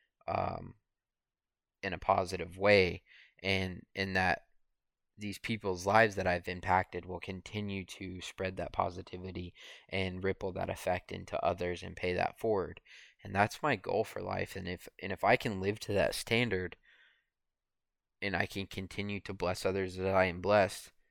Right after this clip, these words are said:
I don't see how I don't help, uh, directly impact the world to be a better place.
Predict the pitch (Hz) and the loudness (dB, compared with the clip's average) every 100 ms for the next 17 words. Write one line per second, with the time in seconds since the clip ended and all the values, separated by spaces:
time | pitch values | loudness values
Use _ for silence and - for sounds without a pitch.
0 | _ _ _ _ 98 101 - 104 95 95 | _ _ _ _ -4 -4 -4 -2 2 2
1 | 95 - 92 95 90 - 90 - - _ | 2 2 2 2 -4 -4 -2 -4 -12 _
2 | _ _ _ _ _ - 92 92 90 95 | _ _ _ _ _ -8 -6 -6 -8 -8
3 | 95 98 - 92 92 - - 92 95 90 | 0 0 2 -2 -2 -6 -10 -4 -4 -4
4 | - 92 90 90 90 95 90 87 92 87 | -8 -6 -2 -4 -4 -8 -6 -4 -4 -6
5 | - - - - - | -6 -6 -6 -10 -14